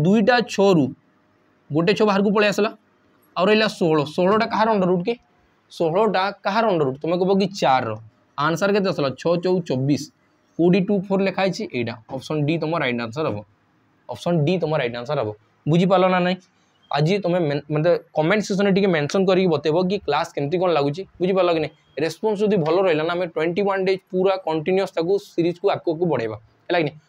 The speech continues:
ଆଉ ଯିଏ ଟ୍ୱେଣ୍ଟି ୱାନ୍ ଡେଜ୍ର କ୍ଲାସ୍ କଲା ନା, ମୁଁ ଗ୍ୟାରେଣ୍ଟି ଦେଉଛି କି ତମ ସ୍ପିଡ୍ ଅଟୋମେଟିକ୍ ବଢ଼ିଯିବ।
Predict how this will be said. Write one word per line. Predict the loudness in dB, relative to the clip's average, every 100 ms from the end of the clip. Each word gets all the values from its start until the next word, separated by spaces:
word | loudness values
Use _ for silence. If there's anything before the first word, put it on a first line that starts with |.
| _
ଆଉ | 0 2
ଯିଏ | 2
ଟ୍ୱେଣ୍ଟି | 2 4 4
ୱାନ୍ | 4
ଡେଜ୍ର | 4 4 2
କ୍ଲାସ୍ | 2 2 2
କଲା | 2
ନା, | 2
ମୁଁ | 0 0
ଗ୍ୟାରେଣ୍ଟି | 2 0 2 2
ଦେଉଛି | 0 0 -4
କି |
ତମ | -4 -6
ସ୍ପିଡ୍ | -8 -4 0 2
ଅଟୋମେଟିକ୍ | 2 0 0 2 2
ବଢ଼ିଯିବ। | 0 -2